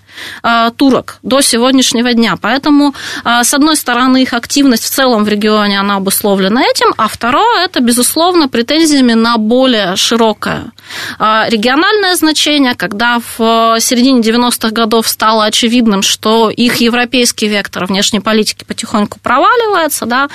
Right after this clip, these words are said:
а потом в конце нулевых, начале десятых годов, а, стало очевидно, что у Анкары и Вашингтона есть совершенно, например, определённые расхождения по вопросу Ближнего Востока, а,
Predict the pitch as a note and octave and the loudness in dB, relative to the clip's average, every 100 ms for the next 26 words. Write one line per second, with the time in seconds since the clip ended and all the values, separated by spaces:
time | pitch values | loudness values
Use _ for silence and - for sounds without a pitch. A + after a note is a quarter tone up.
0 | - - - - A3+ A#3 B3 B3+ D#4+ D4+ | -10 -8 -6 -2 0 0 0 0 0 2
1 | A#3+ A3+ A#3 A#3+ A#3 C4 C4 C#4+ B3+ A#3+ | 0 0 0 0 0 0 0 2 2 4
2 | B3+ C4 B3+ G#3+ - A3 A3 A#3 A#3+ A3+ | 4 2 0 -2 0 0 0 0 -2 -4
3 | - G#3+ G#3+ G#3+ G#3 - G3+ G#3+ - B3 | -4 -2 0 0 -2 -2 0 0 0 0
4 | A3+ A3 A#3 A#3 A3+ G3+ - G#3+ G#3+ A3 | 0 0 0 2 0 0 -2 0 2 2
5 | A3 A#3+ A#3 A3 G3 G3 G#3+ - A3+ G#3 | 0 0 2 2 0 -2 -2 -4 -2 0
6 | F#3 F#3 - F#3+ - G#3 F3 D#3+ F#3 G3+ | 0 -2 -2 0 0 0 -2 -6 -6 -6
7 | G3 G3+ G3 A3 A3+ G3 F#3+ F3+ - G3 | -4 -4 0 2 2 0 -2 -4 -4 -4
8 | F#3+ F#3+ F3 E3+ - G3 G#3 G3+ F#3+ - | -2 -2 -2 -6 -6 -4 -4 -2 -2 -2
9 | F#3+ E4 G#4 G#4 E4+ D#4+ D#4 - C#4+ C#4+ | 0 0 2 2 2 0 -2 -2 -4 -2
10 | C4 - - - C4 A3+ B3 B3 A#3+ | -8 -10 -10 -10 -4 0 0 0 -2